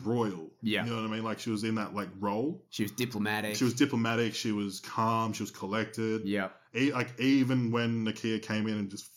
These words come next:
Speaker 1: fucked everything up,
Speaker 2: She
Speaker 1: she
Speaker 2: was
Speaker 1: was
Speaker 2: trying
Speaker 1: still,
Speaker 2: to
Speaker 1: she,
Speaker 2: help.
Speaker 1: she was still trying to help. She was still trying to do the right thing.
Speaker 2: Fix the, fix the
Speaker 1: Um,
Speaker 2: problem.
Speaker 1: and then even when she went into, like, her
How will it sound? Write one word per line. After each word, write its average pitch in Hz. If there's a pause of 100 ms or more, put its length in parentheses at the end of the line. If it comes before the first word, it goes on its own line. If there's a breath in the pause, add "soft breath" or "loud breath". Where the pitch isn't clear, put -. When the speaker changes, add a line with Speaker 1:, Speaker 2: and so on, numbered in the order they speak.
Speaker 1:
fucked -
everything 98
up, 101 (600 soft breath)
Speaker 2:
She -
Speaker 1:
she -
Speaker 2:
was 110
Speaker 1:
was -
Speaker 2:
trying 107
Speaker 1:
still, 95
Speaker 2:
to -
Speaker 1:
she, 135
Speaker 2:
help. 135
Speaker 1:
she 131
was 120
still 127
trying 120
to 107
help. 113
She -
was 107
still 120
trying 117
to 113
do 110
the 110
right 107
thing. 104
Speaker 2:
Fix 127
the, 113
fix -
the 113
Speaker 1:
Um, 113
Speaker 2:
problem. 117
Speaker 1:
and 123
then 127
even 131
when 117
she 113
went 113
into, 113
like, 104
her 101